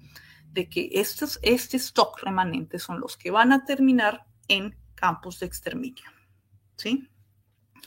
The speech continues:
En ningún momento hablaron de exterminio, ¿no? Y ese es el, el, eh, una de las facultades más grandes que se pueden ver,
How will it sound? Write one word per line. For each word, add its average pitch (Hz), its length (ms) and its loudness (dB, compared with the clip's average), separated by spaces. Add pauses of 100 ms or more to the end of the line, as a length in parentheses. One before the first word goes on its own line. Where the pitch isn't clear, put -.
(1700)
En 226 140 6
ningún 208 280 0
momento 240 580 2 (400)
hablaron 180 760 -2 (420)
de 175 380 -6 (720)
exterminio, 196 640 2
¿no? 180 440 -6
Y 202 160 4
ese 202 420 -2
es - 280 -6
el, 180 440 -2
el, 165 540 -6 (960)
eh, 185 260 0
una 226 300 2
de 220 80 2
las 190 460 -2
facultades 185 960 0 (100)
más 185 260 -8
grandes 170 440 -2
que - 100 -12
se 165 160 -8
pueden 175 480 -2
ver, 170 340 -2